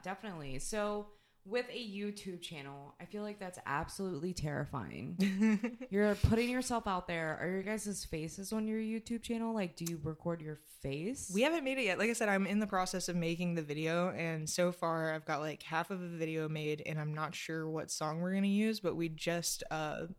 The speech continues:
Speaker 2: had jam practice last night, and we actually, um, ended up with a recording that we really like, and I think we're gonna go with it. And, um, it ended up being one of those silly ad-libbed songs that Mark ended up doing, but it just, like,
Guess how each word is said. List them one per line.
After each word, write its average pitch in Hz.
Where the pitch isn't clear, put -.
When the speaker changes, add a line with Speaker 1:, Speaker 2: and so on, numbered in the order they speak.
Speaker 2:
had 160
jam 165
practice 156
last 190
night, -
and 165
we 165
actually, 160
um, 160
ended 180
up 175
with 165
a 151
recording 160
that 151
we 156
really 151
like, -
and 160
I 151
think 160
we're 160
gonna 151
go 151
with 170
it. 240
And, 160
um, 156
it 175
ended 190
up 165
being 170
one 160
of 156
those 151
silly 156
ad-libbed 160
songs 156
that 147
Mark 151
ended 156
up 151
doing, 160
but 156
it 151
just, 156
like, 151